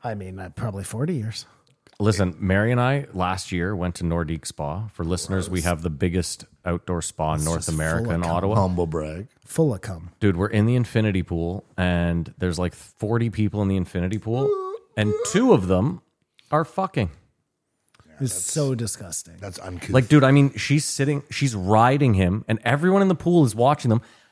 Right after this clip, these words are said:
Speaker 2: Simon, this will fuck you up.
Speaker 3: Does she have her top on?
Speaker 2: Finally, security comes over, and Mary
Speaker 3: What
Speaker 2: and I
Speaker 3: color
Speaker 2: are
Speaker 3: is her
Speaker 2: like,
Speaker 3: hair?
Speaker 2: "About fucking time." The guy taps the guy on the shoulder. He's like, "You guys can't be fucking in here,"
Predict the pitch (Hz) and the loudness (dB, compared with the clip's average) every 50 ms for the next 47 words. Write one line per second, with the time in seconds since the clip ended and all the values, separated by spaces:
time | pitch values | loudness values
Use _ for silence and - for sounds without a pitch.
0 | _ _ _ - - 135 139 139 127 139 143 156 131 - - 110 101 - - 107 | _ _ _ -2 0 2 4 4 4 4 2 0 0 4 4 4 4 4 2 2
1 | 98 90 85 - - 101 92 90 101 92 - 113 95 95 92 - 92 82 90 - | 2 2 2 -2 -8 -10 -6 -4 -4 -2 -2 -2 -2 -2 -4 -4 -4 -4 -4 -4
2 | 117 120 135 139 131 131 120 120 135 147 156 170 175 175 180 185 170 - - 127 | -6 -4 -4 -4 0 2 2 4 4 2 2 2 2 0 0 -2 -2 -4 -8 -8
3 | - - 120 120 123 123 110 - 120 110 98 92 92 92 95 104 139 151 123 104 | -4 0 2 2 2 2 2 2 2 2 4 2 2 2 2 0 -2 -4 -2 -2
4 | 95 95 95 101 104 110 107 107 110 113 113 104 98 85 90 101 101 151 160 147 | 0 0 2 4 4 4 4 6 6 6 6 4 4 2 0 0 0 0 0 2
5 | 131 156 156 160 170 170 - - - - 120 117 - - 131 127 - - 135 151 | 2 2 4 4 2 0 -2 -6 -6 -4 -4 -4 -2 -2 -2 -2 -2 0 0 2
6 | 160 151 110 - - - _ _ _ - 110 - - 151 143 - - - 139 135 | 2 2 2 0 -4 -10 _ _ _ -6 -4 0 0 0 0 0 -2 0 0 0
7 | 151 - - - - - 123 131 131 135 135 127 117 - - 104 104 123 139 165 | 0 -2 -4 -8 -8 -4 -2 0 0 2 2 0 0 0 0 0 2 2 0 -2
8 | 185 - _ _ _ _ _ - 113 101 113 107 101 107 113 110 101 - - 101 | -4 -6 _ _ _ _ _ -6 -2 0 0 0 2 2 2 2 2 2 0 0
9 | 90 87 85 - 87 85 82 - - - 85 85 - 92 | 0 0 -4 -6 -8 -10 -8 -10 -10 -8 -8 -8 -10 -10